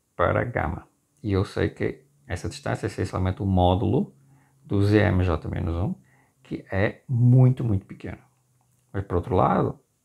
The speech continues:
este comprimento aqui é essencialmente constante, é maior que uma certa constante. Então, a taxa de expansão daqui para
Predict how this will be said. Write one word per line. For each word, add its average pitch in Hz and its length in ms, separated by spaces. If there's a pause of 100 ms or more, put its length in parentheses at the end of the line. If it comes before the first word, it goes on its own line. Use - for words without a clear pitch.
(1040)
este 117 240
comprimento 101 380
aqui - 340 (1080)
é 101 220
essencialmente 85 480
constante, - 400
é - 20
maior - 200
que 104 220
uma 104 60
certa - 240
constante. - 520
Então, 95 200
a 98 60
taxa 156 400
de 127 80
expansão 107 680
daqui - 260
para - 220